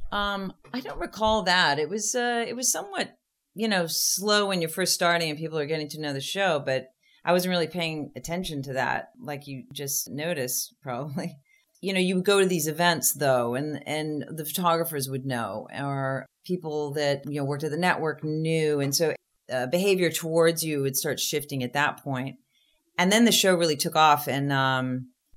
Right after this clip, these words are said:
first time I realized, not people saying, "Hey, I like you on that show," but rather that, that true frenzy of fame that's out of control.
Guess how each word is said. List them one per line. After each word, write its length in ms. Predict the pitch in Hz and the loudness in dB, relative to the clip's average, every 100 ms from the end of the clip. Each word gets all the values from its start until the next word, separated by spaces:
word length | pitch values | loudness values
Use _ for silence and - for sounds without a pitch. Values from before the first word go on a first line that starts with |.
| - _ | -20 _
first 180 | 214 240 | -6 -2
time 140 | 277 | 2
I 60 | 233 | 2
realized, 500 | 180 185 180 170 165 | 2 2 4 2 0
not 300 | 220 233 233 | 0 -2 -2
people 220 | 226 185 | -6 -4
saying, 300 | - 170 175 | -4 -4 -4
"Hey, 200 | 208 220 | -2 0
I 300 | 185 170 160 | 0 0 -2
like 240 | 160 180 | -4 -4
you 80 | 180 | -6
on 120 | 170 156 | -8 -8
that 120 | 127 | -8
show," 220 | - 175 | -2 -2
but 160 | 151 - | -2 -2
rather 260 | 160 160 | 0 0
that, 180 | 151 131 - 147 143 | -2 -4 -8 -14 -8
that 240 | - 156 - | -4 -4 -4
true 320 | - 226 208 | -4 -4 -4
frenzy 760 | - - - 180 190 175 156 | -6 -8 -4 0 0 0 -2
of 140 | 131 117 | -4 -6
fame 500 | - 151 160 175 180 _ _ _ _ | -4 -4 -2 -4 -8 _ _ _ _
that's 560 | - 139 - - - - _ _ | -10 -6 -4 -4 -4 -8 _ _
out 200 | - 147 | -6 -4
of 100 | 139 | -4
control. 640 | 143 151 - 143 143 160 | -6 -10 -6 -4 -2 -4